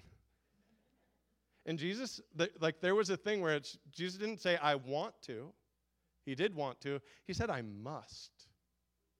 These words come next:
Because when, when we take our need to Jesus, in our weakness, he is made strong. He meets us there. We take that one step. We climb that one tree.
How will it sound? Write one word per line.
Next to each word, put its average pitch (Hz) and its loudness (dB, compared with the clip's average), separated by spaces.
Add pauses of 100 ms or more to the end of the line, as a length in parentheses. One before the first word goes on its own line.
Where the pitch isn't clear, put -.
(1160)
Because 160 2 (200)
when, 160 2 (260)
when 143 2
we 226 0 (520)
take 226 8 (160)
our 180 4
need 160 -2 (760)
to 147 -4
Jesus, 127 -4
in 180 0
our 180 4
weakness, 165 -2
he 160 -4
is 131 -2
made 139 -4
strong. 143 -6 (1120)
He 160 2
meets 156 -2
us 131 -6
there. 131 -4 (440)
We 175 6
take 190 4
that 156 6
one 165 2
step. 175 0
We 170 2
climb 180 -2
that 147 0
one 151 -4
tree. 135 -6